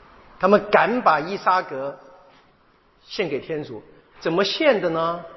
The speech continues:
依撒格背着木材上了山，这是预象，这后来耶稣的命运是一样的。希伯来书说了，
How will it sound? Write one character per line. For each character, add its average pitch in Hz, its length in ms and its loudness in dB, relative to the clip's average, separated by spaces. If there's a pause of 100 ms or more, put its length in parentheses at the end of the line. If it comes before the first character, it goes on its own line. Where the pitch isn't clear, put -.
(140)
依 208 200 -4
撒 202 340 4
格 143 300 -4
背 202 360 0
着 156 240 -4
木 160 280 -6
材 127 320 -14
上 127 340 -4
了 117 120 -12
山， 127 360 -6 (2250)
这 - 80 -14
是 147 160 -12
预 156 180 -10
象， 120 240 -12 (880)
这 160 60 -4
后 247 220 2
来 143 140 2
耶 151 140 0
稣 156 160 -4
的 135 100 -4
命 131 280 -6
运 123 120 -8 (720)
是 - 60 -16
一 127 180 -10
样 151 260 2
的。 107 60 -12 (1800)
希 - 140 2
伯 339 100 6
来 262 120 8
书 254 120 -2
说 240 280 4
了， 156 320 4